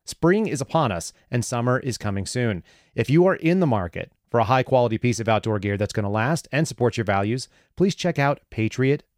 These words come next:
coolers dot com for either a hard or soft-sided cooler. If you're doing an R V trip, you're floating the river, making a long Costco run, or you're sitting on surveillance, check out patriot coolers dot com. Your purchase is gonna support our show and disabled vets.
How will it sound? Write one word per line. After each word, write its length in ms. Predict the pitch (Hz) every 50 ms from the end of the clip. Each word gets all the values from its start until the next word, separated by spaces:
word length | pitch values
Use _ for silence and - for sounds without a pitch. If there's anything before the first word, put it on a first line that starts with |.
| _
coolers 520 | - - 123 107 98 95 90 92 90 - - _ _ _ _ -
dot 240 | - 117 113 117 -
com 360 | - 117 110 98 85 80 80 - _ _ _ _ _
for 160 | - 123 120
either 180 | 120 104 107 104
a 80 | 104
hard 320 | - - 135 139 147 156 -
or 160 | - 156 190
soft-sided 540 | 170 - 127 113 113 - - 127 127 127 113
cooler. 340 | - - 139 131 104 90 - - - - - _ -
If 120 | 127 -
you're 100 | 135 127
doing 220 | 117 127 123 113 107
an 100 | 107 -
R 160 | - 139 147 143
V 140 | 147 156
trip, 340 | 143 - - 160 151 - -
you're 80 | 104 92
floating 300 | - 120 123 117 113 101
the 60 | 92
river, 360 | 95 131 147 135 143 139 131
making 280 | - 110 113 113 - 98
a 40 | 90
long 260 | 104 117 117 107 98
Costco 440 | - - 131 127 - - 131 123 120
run, 240 | 123 123 123 127
or 180 | 117 107 120 131
you're 140 | 131 117 98
sitting 280 | - - 135 143 147
on 160 | 139 131 135 135
surveillance, 640 | - 123 113 123 135 131 110 98 95 90 - - - - - - _ -
check 160 | - 131 127
out 160 | 131 123 117
patriot 340 | - 120 131 - - 120 117
coolers 320 | - - 131 117 113 101 90
dot 220 | 117 110 104 -
com. 360 | - 120 117 104 95 87 80 - _ _
Your 140 | - 127 135
purchase 400 | - - 170 175 - 123 110 -
is 140 | - - 110
gonna 160 | 107 123 113
support 300 | - - - - 143 131
our 120 | 123 117 110
show 400 | - - 147 147 170 180 147 - _ _ _ -
and 160 | 139 147 139
disabled 400 | 139 - - 131 131 120 127 110
vets. 340 | 135 151 127 - - -